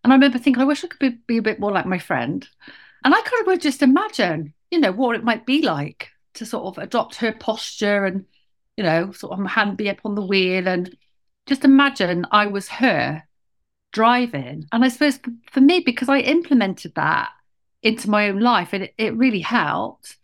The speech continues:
and obviously having subsequently learned about mindfulness, you know,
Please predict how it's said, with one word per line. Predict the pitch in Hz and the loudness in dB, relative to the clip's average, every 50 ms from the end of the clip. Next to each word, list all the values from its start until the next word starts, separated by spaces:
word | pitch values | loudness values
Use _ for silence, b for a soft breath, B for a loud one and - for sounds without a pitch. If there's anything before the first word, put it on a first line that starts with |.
| b b b - | b b b -6
and | 202 196 | -2 0
obviously | 196 190 185 - - 190 | 0 -2 -2 -4 -8 -4
having | - - - 180 180 | -4 -4 -4 -4 -8
subsequently | - 196 175 - - - 196 - 180 180 | -8 -10 -10 -10 -12 -10 -8 -6 -6 -6
learned | 180 180 160 | -6 -6 -6
about | 170 175 - | -6 -6 -6
mindfulness, | - 180 170 160 156 147 - 160 156 156 170 214 214 - - - - | -2 -2 -2 -2 -2 -4 -6 -6 -6 -4 -6 -6 -8 -10 -14 -14 -10
you | 196 180 | -6 -2
know, | 151 143 151 160 185 | -2 0 0 -2 -4